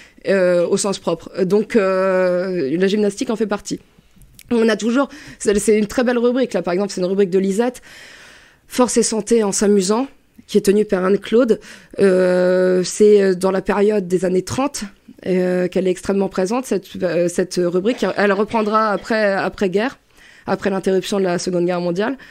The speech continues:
Et, euh, Force et santé en s'amusant, c'est toujours, euh,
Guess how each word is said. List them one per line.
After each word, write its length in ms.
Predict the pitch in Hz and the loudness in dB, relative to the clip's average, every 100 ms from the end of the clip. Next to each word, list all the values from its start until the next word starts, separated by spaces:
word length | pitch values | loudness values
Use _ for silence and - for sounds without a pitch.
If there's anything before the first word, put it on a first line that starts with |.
| - - - - | -20 -20 -20 0
Et, 180 | 220 247 | 4 6
euh, 100 | 185 | 4
Force 280 | 180 214 - | 0 -4 -2
et 20 | |
santé 300 | 202 208 202 | -2 -2 -2
en 80 | 220 | -2
s'amusant, 480 | 185 185 185 226 285 | 0 0 0 0 -2
c'est 240 | - 208 | 2 2
toujours, 480 | 190 - 220 254 285 | 2 -2 -2 -2 0
euh, 600 | 214 196 190 190 185 185 | 0 0 0 0 -2 -2